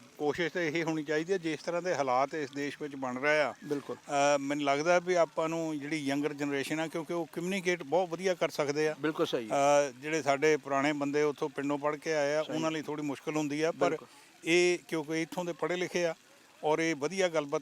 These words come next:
Speaker 1: ਕਰ ਸਕਦੇ ਆ, ਕਮਿਊਨੀਕੇਟ ਕਰਕੇ ਆਪਣੀਆਂ ਮੁਸ਼ਕਲਾਂ ਵੀ ਹੱਲ ਕਰਵਾ ਸਕਦੇ ਆ।
Speaker 2: ਬਿਲਕੁਲ ਸਹੀ ਹੈ, ਬਿਲਕੁਲ ਮੈਂ ਹ-, ਹੰਡਰਡ ਪਰਸੈਂਟ ਐਗਰੀ ਕਰਨਾ। ਇਸ ਵਾਸਤੇ ਸਾਨੂੰ ਚਾਹੀਦਾ ਕਿ ਸਭ ਹਰ ਵਾਰਡ ਦੇ ਵਿੱਚ,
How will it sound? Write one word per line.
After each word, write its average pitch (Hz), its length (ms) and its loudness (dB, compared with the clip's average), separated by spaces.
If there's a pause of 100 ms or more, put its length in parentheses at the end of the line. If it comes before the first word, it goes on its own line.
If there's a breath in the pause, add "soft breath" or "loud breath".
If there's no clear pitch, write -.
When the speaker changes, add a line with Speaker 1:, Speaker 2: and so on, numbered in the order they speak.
Speaker 1:
ਕਰ 160 80 0
ਸਕਦੇ 160 460 -2
ਆ, 160 80 0
ਕਮਿਊਨੀਕੇਟ 160 560 -6
ਕਰਕੇ 156 340 -4
ਆਪਣੀਆਂ 156 380 -4
ਮੁਸ਼ਕਲਾਂ 151 420 0
ਵੀ 156 140 -2
ਹੱਲ 131 180 6
ਕਰਵਾ 127 300 2
ਸਕਦੇ 104 340 -6
ਆ। - 20 -6
Speaker 2:
ਬਿਲਕੁਲ 160 340 6
ਸਹੀ 110 260 -2
ਹੈ, 107 60 -6
ਬਿਲਕੁਲ 165 320 0
ਮੈਂ 170 300 10
ਹ-, - 300 -2
ਹੰਡਰਡ 151 180 4
ਪਰਸੈਂਟ 185 240 2
ਐਗਰੀ 156 240 2
ਕਰਨਾ। 160 280 2
ਇਸ 170 260 2
ਵਾਸਤੇ 185 240 2 (540 loud breath)
ਸਾਨੂੰ 151 220 4
ਚਾਹੀਦਾ 185 280 6
ਕਿ 185 260 2
ਸਭ - 400 8 (520)
ਹਰ 202 540 8
ਵਾਰਡ 151 320 10
ਦੇ 160 180 0
ਵਿੱਚ, 156 560 2